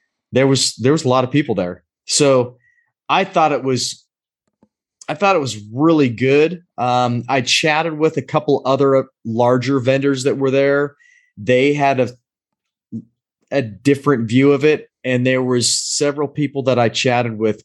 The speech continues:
prior to the A T A. Um, some of them did not attend because they were under the impression that it was going to be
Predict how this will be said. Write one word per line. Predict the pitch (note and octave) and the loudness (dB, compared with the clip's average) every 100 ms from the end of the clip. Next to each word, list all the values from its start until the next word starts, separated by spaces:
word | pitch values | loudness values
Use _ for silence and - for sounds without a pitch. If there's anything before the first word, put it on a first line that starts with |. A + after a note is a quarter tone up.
| _ | _
prior | - A#2 A#2+ A#2+ | 0 2 2 0
to | G#2+ - B2+ | -2 0 0
the | B2+ B2+ | 2 2
A | C3 | 2
T | B2+ C3 C3 | 0 0 2
A. | C3+ C#3 C#3 _ _ _ _ _ | 0 -2 -10 _ _ _ _ _
Um, | A2+ A2 G#2 | -2 0 -2
some | - - C3 B2+ | -2 0 0 0
of | B2+ A#2 | 0 0
them | B2 G#2+ - _ A2 A2+ | 0 -2 -8 _ -14 -4
did | A#2+ | -2
not | A2+ A#2+ A#2 | 0 2 0
attend | A#2 B2 A#2+ B2 A#2+ | 0 0 2 0 0
because | G#2+ A#2 G#2+ F#2+ | 0 2 0 0
they | A2+ A#2 | 0 2
were | A#2 | 2
under | A#2 G#2+ | 0 -2
the | G#2 A2 | 0 -2
impression | G2+ - A2 - G#2+ | -2 -2 -2 -2 -2
that | G#2 G2+ | -2 -2
it | |
was | G#2 - | -4 -4
going | A2 G#2+ G2+ | -2 0 -2
to | F#2+ | 0
be | G#2+ G#2+ G#2 | 2 2 0